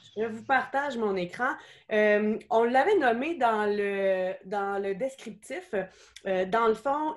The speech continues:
euh, l'ou-, l'outil qu'on utilise, c'est, euh, l'outil site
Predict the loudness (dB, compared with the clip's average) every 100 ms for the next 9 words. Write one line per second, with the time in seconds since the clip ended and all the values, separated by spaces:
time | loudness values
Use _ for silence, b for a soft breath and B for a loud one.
0 | -6 -4 -2 -4 -6 -8 -8 -10 -6 -2
1 | -2 -4 -8 -8 -10 -12 -12 -10 -8 -8
2 | -6 -4 -2 -2 -4 -6 -8 -8 -8 -10
3 | -14 -12 -10 -10 -12 -20 -10 -10 -10